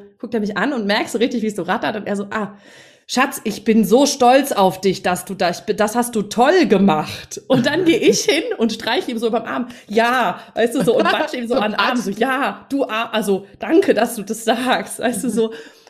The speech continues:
Speaker 1: weil dieses, wenn wir versuchen, das ernsthaft rüberzubringen, ähm, dass er jetzt mich lobt, das ist halt gar nicht, das passt halt nicht zu ihm. Und wenn ich halt hingehe und ihn in den Arm nehme,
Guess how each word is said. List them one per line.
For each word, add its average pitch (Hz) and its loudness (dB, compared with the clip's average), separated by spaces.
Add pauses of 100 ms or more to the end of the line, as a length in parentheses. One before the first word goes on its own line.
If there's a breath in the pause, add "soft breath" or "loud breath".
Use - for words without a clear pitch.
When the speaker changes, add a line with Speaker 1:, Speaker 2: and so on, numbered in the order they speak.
(100)
Speaker 1:
weil 202 2
dieses, 208 -4
wenn 190 -2
wir 208 0 (120)
versuchen, 214 0
das 185 -4
ernsthaft 262 -4
rüberzubringen, 185 -2 (360 loud breath)
ähm, 196 0
dass 202 -2
er 202 2
jetzt - 2
mich 196 -2
lobt, 226 4
das - -14
ist - -6
halt 196 -8
gar 196 0
nicht, 247 0
das - -8
passt 240 -4
halt 302 -2
nicht 175 -4
zu 151 -12
ihm. 156 -2
Und 170 -2
wenn 180 0
ich 233 -2
halt 190 0
hingehe 220 2
und 180 0
ihn 180 -2
in 170 -4
den 160 -4
Arm 254 2
nehme, 196 -2